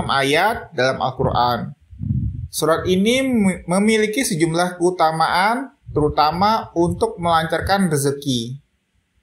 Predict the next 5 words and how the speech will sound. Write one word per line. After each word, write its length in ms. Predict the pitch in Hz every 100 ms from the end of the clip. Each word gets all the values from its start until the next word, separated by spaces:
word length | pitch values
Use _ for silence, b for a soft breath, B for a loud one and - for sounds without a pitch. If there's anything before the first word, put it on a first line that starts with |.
| _ - - - - _ _ _
Ketahui 560 | 180 - 208 226 262
manfaat 560 | 262 220 196 196 208 220
membaca 400 | 202 165 160 175
surat 240 | 170 165
Al-Waqiah. 960 | 110 151 151 147 143 156 214 262 - -